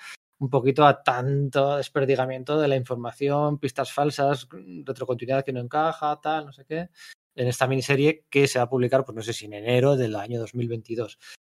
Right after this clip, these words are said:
Don-, yo me la voy a comprar, yo me la voy a comprar porque yo es que lo tengo muy claro, Yoshio Kasara es para, actualmente el mejor dibujante en Marvel Comics. Y quien dice actualmente, dice en los últimos doce meses. Yoshio, lo de Yoshio Kasara es impresionante. Y me la voy a comprar. ¿Dónde me la voy a comprar? A ver si la adivináis.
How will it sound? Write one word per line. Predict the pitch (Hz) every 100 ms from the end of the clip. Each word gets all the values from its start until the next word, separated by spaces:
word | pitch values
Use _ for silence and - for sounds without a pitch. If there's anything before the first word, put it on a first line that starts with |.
| _
Don-, | 120 147 156 160
yo | 147 170
me |
la | 180
voy | 160
a |
comprar, | 120 117 175 151 -
yo | 123
me | 131
la | 131
voy |
a | 131
comprar | 127 151 170
porque | - 120 120 113 - _ _ _ -
yo | 127 113
es | -
que |
lo | 123
tengo | 113 123
muy | 117
claro, | 139 135
Yoshio | 113 120 131
Kasara | - - 143 156 139
es | 175
para, | - - - -
actualmente | - - 135 127 151 170 208 -
el | 175
mejor | 156 120 180 180
dibujante | 120 160 180 -
en | - 165 -
Marvel | 135 127 110
Comics. | 113 - - _ _ _
Y | 120
quien | 127
dice | 143 160
actualmente, | 139 131 160 156
dice | 151 180
en |
los | 123 127
últimos | 120 113 101
doce | -
meses. | 110 101 98
Yoshio, | 127 151 165
lo | 127
de | 117
Yoshio | 165 190 147
Kasara | 139 175 196 - - -
es | - 190 -
impresionante. | 135 120 107 113 107 _ _ _ _
Y | -
me | 135
la |
voy | 127
a | 131
comprar. | 143 143 165 185 -
¿Dónde | 135 147
me |
la | 143
voy | 135
a | 127
comprar? | 120 113 107
A |
ver | 120
si | 131
la | 135
adivináis. | 120 113 101 - _